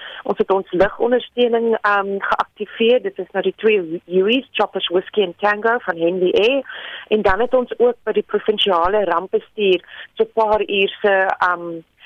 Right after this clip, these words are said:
se ligondersteuning geaktiveer, sodat ons dan nou vier, ehm, ligondersteunings, ehm, amper sê ek voertuie, helikopters het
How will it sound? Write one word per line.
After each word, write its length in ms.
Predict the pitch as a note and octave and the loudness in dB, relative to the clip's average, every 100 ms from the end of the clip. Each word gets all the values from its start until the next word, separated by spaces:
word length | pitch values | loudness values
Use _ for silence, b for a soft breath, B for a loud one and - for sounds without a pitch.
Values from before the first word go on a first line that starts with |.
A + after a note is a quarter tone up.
| B _ - | B _ -4
se 60 | |
ligondersteuning 800 | G#3+ G3 G3+ G3+ G3 - G#3 F#3+ | 0 2 2 -2 -4 -2 -2 0
geaktiveer, 640 | G3 - - G#3 - G#3 | -2 -4 -4 -6 0 0
sodat 320 | F#3+ G3+ F#3 G3+ | 2 -2 -2 -4
ons 140 | G3 | -4
dan 160 | F#3+ F#3 | -2 0
nou 120 | F3+ - | -2 -4
vier, 380 | - B3+ A#3 G3 B B B B | -2 2 2 0 B B B B
ehm, 380 | - G2 F2 - - - _ _ _ - - - | 0 0 0 -4 -8 -10 _ _ _ -20 -20 -4
ligondersteunings, 1080 | F#3 F#3 F#3+ G3+ G3 - G#3+ G3 F#3+ - - | 0 0 2 -2 -2 -2 -2 -2 -6 -6 -2
ehm, 440 | F#3 F3 E3+ E3 D#3+ _ _ F#3 | 0 -2 -4 -10 -12 _ _ -6
amper 200 | F#3+ - | -6 0
sê 80 | F#3 | -2
ek 120 | - - | -2 0
voertuie, 440 | A#3+ - G3 F3+ | 0 2 0 2
helikopters 540 | F3 A3 G#3 - F#3 | 2 0 -2 -4 -4
het 200 | - E3 | -2 -2